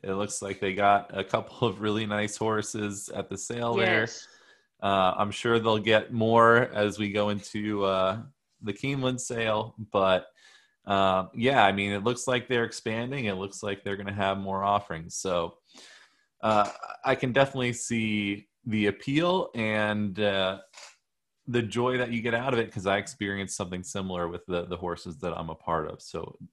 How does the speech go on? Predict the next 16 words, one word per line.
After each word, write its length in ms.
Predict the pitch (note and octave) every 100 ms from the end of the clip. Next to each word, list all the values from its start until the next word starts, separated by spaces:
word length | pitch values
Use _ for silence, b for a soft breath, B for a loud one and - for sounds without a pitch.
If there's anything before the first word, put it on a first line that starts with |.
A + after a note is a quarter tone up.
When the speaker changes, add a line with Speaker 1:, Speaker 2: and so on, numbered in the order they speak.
| -
Speaker 1:
that 240 | G#2+ F#2+
totally 340 | - G#2 G2+ G2
makes 280 | F#2+ F2+ -
sense. 480 | F#2+ E2+ F2+ - -
So, 480 | - G#2 G2+ G2 - b b b b
uh, 220 | - B2 B2+
as 220 | C3 C3
far 460 | - C#3+ D3+ E3 E3
as, 800 | - C3 B2+ B2+ B2 A#2 - - - -
uh, 380 | A2+ G#2+ G2+ A2+
the 140 | A#2+
financials 720 | - A#2+ A#2+ A#2+ A2+ G2 F2+
go, 280 | F2+ E2+ -
because 500 | G2 - G#2 F#2 F2+
that's 300 | - G#2+ -
what 320 | A2 G#2 -